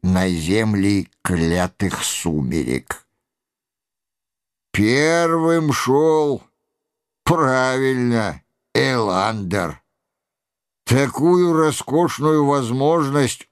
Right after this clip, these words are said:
умереть героем на глазах у всех он не уступил бы никому.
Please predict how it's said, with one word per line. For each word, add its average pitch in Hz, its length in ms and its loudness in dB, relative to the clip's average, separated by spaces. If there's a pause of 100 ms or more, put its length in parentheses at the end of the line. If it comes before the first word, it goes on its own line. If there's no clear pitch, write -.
(120)
умереть 131 720 2
героем 131 1120 0
на 131 220 0
глазах 127 720 0
у 123 160 -4
всех 156 640 -2 (580)
он 151 500 0
не 156 100 2
уступил 139 720 2
бы 127 180 2
никому. 117 680 -2